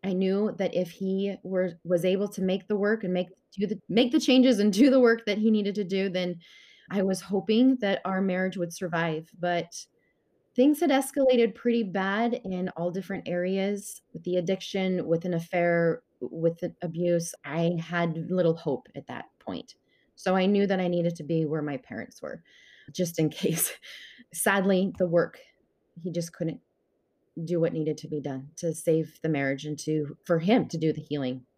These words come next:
Anyways, it ended up in a divorce, and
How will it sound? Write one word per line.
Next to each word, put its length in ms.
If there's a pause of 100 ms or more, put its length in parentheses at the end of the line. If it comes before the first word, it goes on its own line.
(840)
Anyways, 520 (160)
it 600 (140)
ended 280
up 280 (400)
in 160
a 60
divorce, 600 (720)
and 680